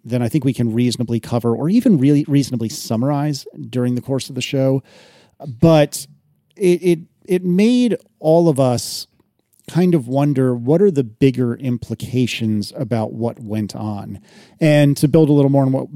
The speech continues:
about what went on, you know, a lot of people got really upset about this, "Oh, no more politics at work." And, and I think a lot of the employees at Basecamp said, "Well, hold on, that, that's not really fair." And then, uh, it came to light that a lot of the genesis from this, of this was from a list that had j-, been started many, many years back about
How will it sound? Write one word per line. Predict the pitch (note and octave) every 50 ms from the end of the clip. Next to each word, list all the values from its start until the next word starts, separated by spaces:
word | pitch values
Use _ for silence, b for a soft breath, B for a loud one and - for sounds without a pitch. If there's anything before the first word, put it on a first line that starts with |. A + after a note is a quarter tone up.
| A#2 C#3+
about | D3 B2 B2+ C3 C3
what | B2+ C3 C3
went | C#3+ C3+
on, | F3 G#3 G#3 G3 F#3+
you | F#3+ F3+
know, | D#3
a |
lot | D3+ D3 C#3
of | B2
people | C#3 B2+
got | B2+ C3 C3+
really | C#3 B2+ B2
upset | B2 A#2+ - - D#3+ D3
about | C#3 B2+ C3+ B2
this, | - C3 A2+ - -
"Oh, | D#3 D3 C#3+
no | C3+ C#3 C3 C3
more | C3 B2 A#2
politics | - A#2+ B2+ A#2+ - - A#2+ -
at | D#3+ E3
work." | F#3 F#3+ G3 F#3 F3 -
And, | E3 C#3+ C3+ C3 C3+
and | - D3+ C3 B2 B2 A#2+ - -
I | C3+ B2
think | - - C3+ A#2
a | C3
lot | B2 A#2+ B2 B2
of | A#2
the | A2 B2
employees | A#2+ C#3 - - F#3 F3+ E3 D#3 C#3+ -
at | D#3+ C3+
Basecamp | D3 C#3+ C3 - - C#3 C3+ A#2+ -
said, | - C#3 B2+
"Well, | A#2+ B2+ A#2+
hold | G#2 D3 C#3+ A#2+
on, | C3 B2 A#2 A#2 A2+ A2 - - - -
that, | - C#3 B2+
that's | C#3 C3 B2 -
not | C3+ C3
really | B2+ A2+ A2+
fair." | A#2+ - G3+ G3+ F#3 D#3+ D#3+ D3 B2+ b b b b b b b b b -
And | E3+ D3+ D3+ C#3+ C#3+ C#3+
then, | B2 C#3+ D3+ B2+ D#3+ D#3 D3+ D3 D3 D3 C#3+ C#3+ D3 - - B2+ -
uh, | D#3+ D3+ C#3 C3+ C3+
it | C#3+ C#3
came | - - F3+ F3+ E3
to | - C#3+
light | C#3+ C3+ C3+ C#3+ C#3+ C#3+ C#3+ C#3 -
that | D3 B2+ C3+ C3+ C#3
a | C3+
lot | C3 C#3 C#3+ D3 E3+ F3+ F3+ F#3+ G3
of | G3+ D#3+ B2+
the | C#3
genesis | B2+ A#2 - C#3+ D3 D3+ C#3+ - D3+ -
from | - - C3+ C3 B2+ B2+
this, | B2+ B2+ B2+ A#2+ A#2
of | - - D#3+ C#3+ B2+ B2+
this | B2 C3+ C3 B2 - -
was | C3 B2 B2+ B2 A#2+ -
from | - - - D#3 D3 C#3 C3 B2+ -
a | C3 C#3 C3
list | B2+ C3 C3+ D#3 F#3+ G3 - - - - - C3+
that | C#3+ C#3 -
had | A2+ A2+ C3 A#2+ A2
j-, | A2 A2+ C#3+
been | - C#3 C#3 B2+ B2 A#2+
started | A2+ - - - A#3 A#3 G#3+ F3+ C#3
many, | D3+ E3+ E3 E3
many | D#3+ D3+ D3
years | C#3+ C3 C3+ C3 -
back | - C3+ B2 B2 A#2 -
about | B2 A2+ B2 B2+ -